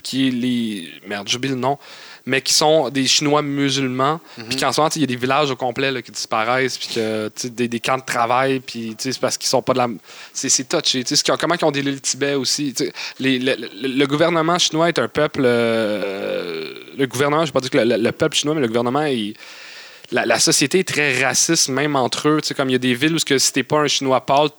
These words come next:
Speaker 1: puis que tu viens, mettons, plus d'une région pauvre comme le Yunnan, t'as même pas le droit d'avoir un commerce.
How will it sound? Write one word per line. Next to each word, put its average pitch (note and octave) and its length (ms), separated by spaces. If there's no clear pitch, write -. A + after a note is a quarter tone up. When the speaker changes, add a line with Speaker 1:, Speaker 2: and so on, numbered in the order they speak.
Speaker 1:
puis A#2+ 120
que - 100
tu - 140
viens, C3 100
mettons, B2+ 200
plus C3+ 160
d'une C3 120
région B2 240
pauvre C#3 180
comme B2+ 140
le A#2+ 60
Yunnan, C3+ 240
t'as C3+ 100
même B2 160
pas B2+ 60
le B2 60
droit B2+ 80
d'avoir B2+ 120
un G#2+ 60
commerce. A#2 580